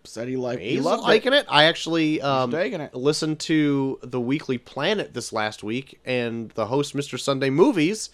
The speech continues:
Speaker 1: Yeah.
Speaker 2: said that he caught it and he really enjoyed it as well.
Speaker 1: Right on.
Speaker 2: So I'm like, "Oh my goodness, I better hop on this train. What am I waiting for?"
Speaker 1: <laughs>
Speaker 2: That's why I made it my pick,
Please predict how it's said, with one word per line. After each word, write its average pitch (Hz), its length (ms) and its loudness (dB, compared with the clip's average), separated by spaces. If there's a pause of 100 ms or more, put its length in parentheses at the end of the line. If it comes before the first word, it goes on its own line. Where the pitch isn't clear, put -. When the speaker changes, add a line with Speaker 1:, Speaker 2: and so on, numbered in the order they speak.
(240)
Speaker 1:
Yeah. 113 160 -6
Speaker 2:
said 160 180 0
that 131 100 0
he 147 120 -2
caught 123 320 2
it 123 60 0
and 117 100 -6
he 127 220 -2
really 113 380 0
enjoyed 110 340 -2
it 117 80 -2
as 123 100 -4
well. 143 400 0
Speaker 1:
Right 101 320 -10
on. 113 140 -14
Speaker 2:
So 247 140 -6
I'm 104 100 -4
like, 98 300 -4
"Oh 262 400 -8
my 90 240 -10
goodness, 330 480 -8
I 453 220 -6
better 196 260 -4
hop 277 260 0
on 302 140 -6
this 330 180 -8
train. 403 500 0
What 403 220 2
am 381 140 0
I 415 720 2
waiting 359 160 2
for?" 143 720 8 (220)
Speaker 1:
<laughs> - 220 -20
Speaker 2:
That's 131 160 -2
why 156 120 6
I 156 40 6
made 170 220 6
it 175 40 0
my 175 140 2
pick, - 540 2